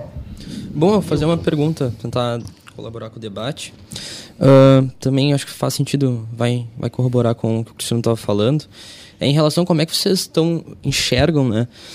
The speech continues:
o atual momento. Vendo, a gente tá num governo que criminaliza muito o debate em relação a gênero. E também dados, acho que divulgados pela Folha, apontam um crescimento na violência,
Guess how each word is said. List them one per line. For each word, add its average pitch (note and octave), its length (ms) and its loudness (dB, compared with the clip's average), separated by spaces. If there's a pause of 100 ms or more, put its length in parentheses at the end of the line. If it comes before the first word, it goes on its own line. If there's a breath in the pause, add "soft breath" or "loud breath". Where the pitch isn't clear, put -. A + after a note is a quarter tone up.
(240 loud breath)
o B2+ 120 4
atual D3+ 260 4
momento. D3 500 4
Vendo, B2+ 360 0
a - 60 -10
gente B2+ 100 -8
tá C#3+ 120 2
num D#3+ 120 4
governo D3+ 440 4
que C#3 360 0
criminaliza C#3+ 680 2
muito D3+ 340 4
o - 20 -2
debate B2 420 0
em - 20 -6
relação A#2 340 -4
a G2 80 -4
gênero. D3+ 540 2 (720 loud breath)
E D#3 120 4
também F3 360 4
dados, D3 420 2
acho C3+ 120 0
que - 80 -18 (180)
divulgados C3 360 0
pela C3+ 220 0
Folha, D3+ 380 2
apontam D#3+ 360 0
um D#3+ 40 -2
crescimento D#3+ 680 2
na D3 100 2
violência, D3 880 2